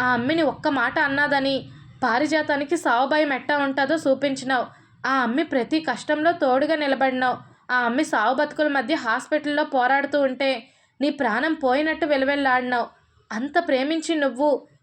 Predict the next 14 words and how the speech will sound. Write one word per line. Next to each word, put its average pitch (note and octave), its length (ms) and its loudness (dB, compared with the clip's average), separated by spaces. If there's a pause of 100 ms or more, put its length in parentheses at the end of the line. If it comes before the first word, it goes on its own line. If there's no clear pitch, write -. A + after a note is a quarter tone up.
(140)
ఎందుకిట్టా D4 580 0
మూర్ఖంగా C#4 560 0
తయారై C#4 520 2
ఉండావు? C4 340 2 (420)
ఎందుకిట్టా D4 580 0
ప్రవర్తిస్తా D4+ 720 0
ఉండావు? C4+ 340 0 (720)
చెప్పు C#4+ 220 0
రుద్ర" B3 480 2 (320)
అడిగారు. B3+ 560 0 (380)
ఆవిడ B3+ 280 0
అడుగుతున్న C#4 520 0
ఒక్కో C#4+ 360 -2
ప్రశ్న, C4+ 540 -2